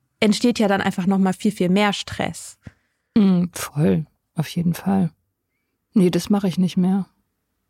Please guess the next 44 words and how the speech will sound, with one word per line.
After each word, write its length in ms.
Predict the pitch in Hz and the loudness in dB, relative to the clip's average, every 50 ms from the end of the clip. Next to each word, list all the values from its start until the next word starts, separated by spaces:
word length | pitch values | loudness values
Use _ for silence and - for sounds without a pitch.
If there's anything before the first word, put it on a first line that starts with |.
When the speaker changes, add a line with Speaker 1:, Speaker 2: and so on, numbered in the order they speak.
| _ _ _ _ _ _ - | _ _ _ _ _ _ -12
Speaker 2:
Das 160 | 175 - - | -6 -2 0
mache 140 | 202 190 185 | 0 0 0
ich 120 | - - | -2 -4
wirklich 260 | 208 196 - - - | -6 -6 -6 -4 -4
nicht 160 | 196 180 - | -4 -2 0
mehr. 80 | 208 196 | 0 0
Das 160 | 175 202 - | 0 0 0
mache 80 | 285 269 | 0 -2
ich 60 | - | 0
schon 120 | - 180 | 2 0
seit 120 | 160 175 - | 0 0 0
einiger 260 | 165 165 160 160 156 | 0 0 0 0 -2
Zeit 220 | - - 175 - | -2 -4 -4 -2
nicht 180 | 180 160 - - | -2 -4 -2 -2
mehr. 180 | 185 180 175 170 - _ _ _ _ _ | -2 -2 -2 -4 -6 _ _ _ _ _
Dass 200 | - - 190 - | -6 -6 -4 -4
ich 160 | 175 - 208 190 | -4 -4 -2 0
an 140 | 180 180 | 0 0
so 180 | 175 175 190 180 | 0 0 0 0
schlechten 380 | 165 - - 185 190 - 202 185 | 0 0 0 0 0 0 -2 -2
Tagen 280 | - 180 180 185 180 | 0 0 2 2 2
denke, 220 | 170 170 185 185 214 | 0 0 0 0 -2
ich 100 | 185 - | -2 0
sollte 280 | - 180 190 185 220 | -2 -2 0 2 2
jetzt 160 | 196 175 - | 0 0 0
funktionieren 520 | - - 185 175 - - 180 175 180 208 220 | -2 -2 -2 -2 0 0 0 2 2 2 2
und 60 | 202 | 2
mich 140 | 185 175 156 | 0 0 -2
irgendwie 200 | 180 180 180 190 | -2 -2 0 0
dahin 280 | 175 170 156 185 196 | 0 0 2 0 0
prügel, 400 | 214 - - - 220 196 208 185 | -2 -2 -2 -2 0 2 2 2
das 200 | 165 165 - - - - _ _ _ _ _ - | 0 0 -4 -8 -14 -20 _ _ _ _ _ -4
mache 180 | 185 170 175 | -2 -2 -2
ich 120 | 165 - - | -4 -4 -4
nicht. 200 | 185 - - - - - - 196 | -4 -4 -6 -8 -10 -10 -10 -4
Ich 100 | 170 196 | 0 0
mache 160 | 202 185 - | 2 2 2
dann 120 | 233 185 | 0 2
eh 160 | - 190 196 | 2 2 2
halt 160 | 160 196 202 - | 2 2 0 2
an 140 | - 170 | 0 0
guten 220 | 160 240 226 - 185 | 0 0 0 0 0
Tagen 320 | - 165 175 170 165 165 | 2 0 0 2 2 2
mehr. 340 | 165 196 220 180 156 180 - | 2 2 2 2 0 -2 -4